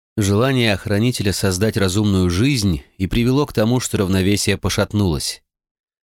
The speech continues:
Охранитель знал, ради того, чтобы наделить человечество ясным и независимым разумом,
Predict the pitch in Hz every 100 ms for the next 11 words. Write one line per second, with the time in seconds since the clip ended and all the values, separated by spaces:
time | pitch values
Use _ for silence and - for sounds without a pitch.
0 | _ 73 - 87 123 139 117 95 110 131
1 | 95 95 98 104 107 120 - 104 101 101
2 | 104 117 - 98 101 110 92 - 92 90
3 | 101 117 - 95 90 120 104 95 95 107
4 | 104 95 92 123 117 82 71